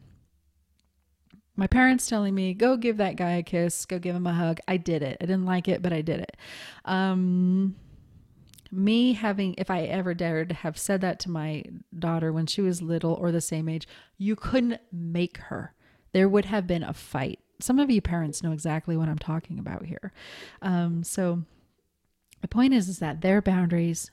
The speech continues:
are to be protected, are to be respected, and some of us can learn from that. So instead of seeing that as, um, something they need to overcome, just really celebrate that.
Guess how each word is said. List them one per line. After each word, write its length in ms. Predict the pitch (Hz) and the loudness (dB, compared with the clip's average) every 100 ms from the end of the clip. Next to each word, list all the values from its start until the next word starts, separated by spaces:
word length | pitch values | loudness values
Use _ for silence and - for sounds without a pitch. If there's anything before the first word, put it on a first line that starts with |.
| - | -4
are 140 | 165 | -2
to 180 | 165 185 | -2 -4
be 160 | 170 170 | -2 -4
protected, 720 | - 165 156 - 190 202 196 - | -6 -6 -6 -4 0 0 -2 -6
are 60 | 180 | -8
to 120 | - | -4
be 140 | 175 175 | -2 0
respected, 840 | 175 - - 175 - 190 202 208 - | -2 -6 -6 -8 -4 0 0 -2 -4
and 240 | 185 175 | 0 0
some 240 | - 196 185 | 2 2 4
of 160 | 175 | 2
us 200 | 175 170 | 2 -2
can 240 | - 185 160 | -4 -4 0
learn 420 | 170 170 170 165 208 | 0 0 -2 -10 -12
from 260 | 175 165 | -10 -8
that. 220 | 156 135 - _ - _ _ _ - - - - | -8 -10 -14 _ -20 _ _ _ -20 -20 -14 -6
So 260 | - 214 | 4 6
instead 340 | 196 196 - 214 | 6 4 4 6
of 160 | 202 | 4
seeing 380 | - - 185 175 | 4 2 4 4
that 220 | 170 170 | 2 0
as, 420 | - 175 175 165 170 | 0 0 2 0 0
um, 560 | 160 165 165 175 170 - _ _ _ _ _ | 0 0 0 -4 -8 -12 _ _ _ _ _
something 360 | - 196 190 180 | 0 2 2 0
they 120 | 180 | 0
need 220 | 175 175 | 0 -2
to 80 | - | -2
overcome, 720 | 175 170 170 - 170 175 185 | -4 -4 -6 -6 -4 -4 -6
just 300 | - 226 - | -4 -2 -2
really 220 | 226 294 220 | -2 0 0
celebrate 640 | - 165 202 175 98 - | 0 0 0 -2 -6 -8
that. 180 | - | -12